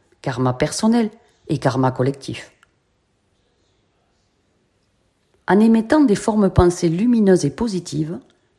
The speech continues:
vous allez pouvoir refermer un gros chapitre et lâcher les amarres, larguer les amarres et ressentir un énorme soulagement.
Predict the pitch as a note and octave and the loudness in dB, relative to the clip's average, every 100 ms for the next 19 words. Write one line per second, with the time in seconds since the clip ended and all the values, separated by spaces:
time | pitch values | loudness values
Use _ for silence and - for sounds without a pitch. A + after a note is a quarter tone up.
0 | _ - D#3+ F3+ F3 G3 G#3 F3+ D#3+ A#3 | _ -6 0 2 0 -4 -6 -4 -4 -4
1 | A3+ G3 A3 F3+ C#3+ C3+ C4+ - G#3+ B2 | -4 -2 0 0 0 -2 -6 -6 -10 -14
2 | - - _ _ _ _ _ _ F3+ F3 | -20 -20 _ _ _ _ _ _ 0 2
3 | A#3 - B3 A3 F3+ E3 D3 A2 - _ | 0 -2 -4 -4 -2 -2 -4 -8 -16 _
4 | _ _ _ _ _ _ _ _ E3 C4 | _ _ _ _ _ _ _ _ 0 2
5 | D4 G3 F3 C#3 C3 A#2+ A#2 - - D3 | 2 0 -2 -2 -6 -6 -8 -12 -12 -10
6 | C#3 G#3 - F#3+ F3+ G3+ F3 G3+ G#3+ A3+ | -4 -2 0 0 0 0 2 4 4 2
7 | G3+ D#3+ - - C#3+ C3 B2+ A#2 | 0 -2 -4 -6 -8 -8 -12 -14